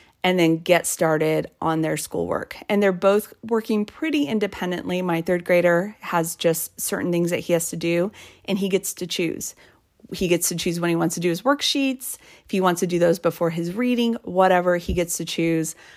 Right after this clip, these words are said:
I'm not micromanaging him to that level because I will pull my hair out. Um, so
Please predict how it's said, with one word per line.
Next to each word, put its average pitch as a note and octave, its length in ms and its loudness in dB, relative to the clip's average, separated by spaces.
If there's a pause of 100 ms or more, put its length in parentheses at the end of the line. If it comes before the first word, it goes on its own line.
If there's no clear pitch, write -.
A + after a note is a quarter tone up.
(220)
I'm F#3 180 4
not F3 160 0
micromanaging D#3+ 800 0
him D#3+ 380 -4
to - 120 -20
that D#3 220 0
level D#3 400 -4
because E3 300 -4
I D#3+ 60 -2
will D#3+ 180 -2
pull E3 300 -4
my D#3+ 140 -2
hair D#3 300 -6
out. - 300 -8 (760)
Um, F3+ 380 4
so E3 560 4